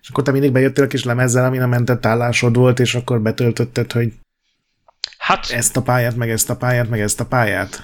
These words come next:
Speaker 2: Hát, hogyha egy pár játék támogatta az ilyen huncut megoldásokat, akkor igen, de voltak olyan játékok, amiket effektív ott helyben végig kellett játszani.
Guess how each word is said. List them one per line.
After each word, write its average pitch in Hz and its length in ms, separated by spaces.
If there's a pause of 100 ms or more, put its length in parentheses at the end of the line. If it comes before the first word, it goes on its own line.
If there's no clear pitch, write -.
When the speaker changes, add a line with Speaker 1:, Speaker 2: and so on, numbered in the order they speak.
(160)
Speaker 2:
Hát, - 180
hogyha 175 400
egy 226 100
pár 156 120
játék 151 340
támogatta 127 560
az 117 160
ilyen 123 680
huncut 127 360
megoldásokat, 127 680
akkor 135 260
igen, 110 240
de 127 60
voltak 127 340
olyan 110 160
játékok, 117 520
amiket 127 360
effektív 120 360
ott 113 100
helyben 110 320
végig - 280
kellett 101 260
játszani. 104 500